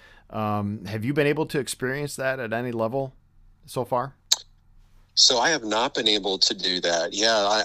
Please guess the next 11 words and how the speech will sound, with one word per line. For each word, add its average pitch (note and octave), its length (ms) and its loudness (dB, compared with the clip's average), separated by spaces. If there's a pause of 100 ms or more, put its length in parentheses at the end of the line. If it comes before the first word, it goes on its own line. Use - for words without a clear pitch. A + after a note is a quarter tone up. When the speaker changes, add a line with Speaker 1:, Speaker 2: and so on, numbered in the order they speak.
Speaker 2:
I A2 140 2
look B2+ 260 -2
forward G#2+ 400 -2
to G2+ 280 2
the G2 100 -4
day G2+ 200 0
that G2+ 180 0
happens, G2+ 440 -2
Mark. G2 400 -2
Yeah, G2+ 220 0
so G#2 440 4